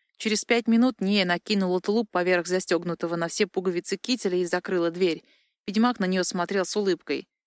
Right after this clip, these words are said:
"Тебе только шпаги не хватает". Она развернулась всем корпусом к ведьмаку. В ее руке поблескивал металл,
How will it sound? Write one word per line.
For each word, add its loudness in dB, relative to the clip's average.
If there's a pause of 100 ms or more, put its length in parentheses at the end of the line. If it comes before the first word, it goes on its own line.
(160)
"Тебе 2
только -2
шпаги 2
не -4
хватает". 0 (300)
Она 2
развернулась 2
всем 0
корпусом -2
к -14
ведьмаку. 0
В -2
ее 2
руке 0
поблескивал -2
металл, 0